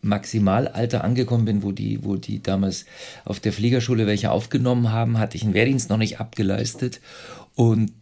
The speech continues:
dann kam auch noch die erste Ölkrise und dann wurden drei Jahre mal gar keine Piloten ausgebildet.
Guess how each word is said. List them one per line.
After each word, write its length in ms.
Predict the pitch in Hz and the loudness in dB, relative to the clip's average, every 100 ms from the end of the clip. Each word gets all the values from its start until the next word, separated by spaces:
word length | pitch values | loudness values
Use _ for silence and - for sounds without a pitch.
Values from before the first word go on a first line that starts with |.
| - - | -20 -4
dann 260 | - 117 160 | 2 4 2
kam 400 | - 127 117 - | 2 2 2 2
auch 200 | 107 104 | 0 2
noch 120 | 104 | 0
die 140 | - - | 0 -2
erste 260 | 98 - | -2 0
Ölkrise 540 | 104 139 - 156 180 - | 2 2 2 -2 0 0
und 100 | 123 | 2
dann 100 | 110 | 2
wurden 200 | 117 101 | 2 0
drei 180 | 80 | 2
Jahre 220 | 98 110 110 | 2 2 2
mal 100 | 107 | 2
gar 160 | 80 | 0
keine 240 | 87 87 85 | 0 -2 -4
Piloten 360 | 87 87 - | -4 -6 -4
ausgebildet. 600 | - 80 82 78 73 - | -4 -4 -4 -4 -6 -10